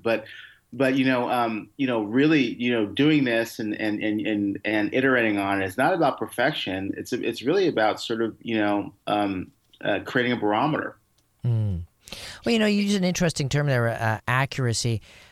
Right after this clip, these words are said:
Speaker 2: I don't think marketing is a terribly accurate, um, industry per se. It's more of a numbers game. The more numbers you throw at the target, eventually the more they're gonna go, the more will stick. So do you think that's changing now with, with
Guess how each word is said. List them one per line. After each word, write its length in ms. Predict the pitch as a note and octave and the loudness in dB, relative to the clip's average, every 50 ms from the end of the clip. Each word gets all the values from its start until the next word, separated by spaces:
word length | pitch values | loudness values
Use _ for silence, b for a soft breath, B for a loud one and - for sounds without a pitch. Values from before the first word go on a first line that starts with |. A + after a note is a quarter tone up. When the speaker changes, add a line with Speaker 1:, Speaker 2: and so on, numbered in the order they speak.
| B B B _ _ | B B B _ _
Speaker 2:
I 140 | - D#3 G3 | 0 0 2
don't 160 | A#3 A#3+ F#3 | 2 0 0
think 200 | - - D#3 C#3 | 0 -2 -2 0
marketing 440 | B2+ B2+ C3+ D3 B2+ - C3+ B2+ B2 | 0 0 0 0 0 0 -2 0 0
is 120 | A#2+ G#2+ G#2+ | 0 -2 -2
a 40 | A2 | -2
terribly 480 | - - B2 A#2+ A#2 A2+ A2+ A2 G2 | -2 0 0 0 2 0 0 -2 -2
accurate, 680 | G2 G#2 G#2 A2+ A2+ - - A2+ A2 G#2+ G2 - - - | 0 -2 -2 -2 -2 -4 -2 -2 0 0 -2 -2 -2 0
um, 420 | G#2+ G2+ F#2+ F#2 F2+ F2 E2+ D#2 - _ _ _ _ _ _ _ _ _ _ _ _ _ - - | 2 2 2 2 2 0 -2 -4 -8 _ _ _ _ _ _ _ _ _ _ _ _ _ -6 -2
industry 580 | A#2+ B2 C3+ C#3 B2+ A2 - - A2 G2+ F#2 E2 - | 2 4 4 4 4 2 2 0 0 0 -2 -2 -4
per 160 | - - G2+ | -2 -2 -2
se. 280 | F#2+ - - C3 B2 A2 | 0 0 2 2 2 2
It's 160 | G#2+ - - | 2 0 0
more 160 | D#3 E3 E3 | 0 2 2
of 60 | A#2+ | 2
a 40 | A2 | 2
numbers 440 | G#2 G#2+ A2 A#2+ C3+ C3+ B2 G#2+ - | 2 2 2 2 2 2 2 0 0
game. 220 | - G#2+ G2+ G2 | 0 -2 0 0
The 80 | G2 G2+ | 0 0
more 180 | A2+ C3 C3 | 0 0 0
numbers 400 | A2+ G#2+ A2 A2+ A#2 A#2 A2 - | 0 0 0 0 2 0 0 0
you 80 | G#2+ F#2+ | 0 -2
throw 280 | - - - G#2+ G#2 G2+ | -2 -2 0 0 0 0
at 60 | F#2+ | -2
the 80 | - E2+ | -4 -8
target, 460 | - - G#2+ G#2+ G#2+ G2 G#2 F#2+ E2 | -4 -2 0 0 0 0 0 -2 -4
eventually 500 | E2+ E2+ G#2 G2+ G2 - - G2 F#2 E2+ - - - - - | -4 -4 -2 -2 -2 -2 -4 -4 -4 -4 -4 -8 -14 -8 -4
the 80 | - | -2
more 220 | G2+ G2+ G#2 G#2 G2 | 0 0 2 2 0
they're 80 | F#2+ | 0
gonna 200 | F#2 G2 F#2 F#2 | -2 -2 -4 -4
go, 220 | F2 - F2+ E2+ - _ _ _ _ _ _ _ _ _ _ _ - | -4 -4 -6 -6 -6 _ _ _ _ _ _ _ _ _ _ _ -6
the 60 | - | -4
more 220 | G2 G#2 G#2+ G#2+ G2+ | -2 0 2 0 0
will 180 | E2+ F#2+ F2+ | 0 -2 -2
stick. 520 | - - - - - C3 A#2 F#2 - - - B B B B B B B B B B B | -2 -2 -4 -2 0 0 0 0 -2 -6 -16 B B B B B B B B B B B
So 400 | B - - G#3+ G3+ G3 F#3+ - _ _ - E3 | B 0 2 4 4 4 2 0 _ _ -8 -4
do 140 | - F#3 | -2 0
you 60 | G3+ A3 | 0 0
think 220 | - - A#3 G#3+ - | 0 -2 -2 -2 0
that's 220 | G3+ G3+ D#3 - | 0 0 0 -2
changing 480 | - - - F#3 F#3 F#3 F3 G3+ F#3+ F3+ | -2 0 2 2 2 2 2 0 0 2
now 160 | F3 E3+ E3+ | 2 2 2
with, 280 | E3+ E3 D#3 - - - | 2 0 0 -2 -6 -6
with 400 | E3+ D#3 D3+ C#3 - - - - | -2 -2 0 -2 -2 -6 -14 -16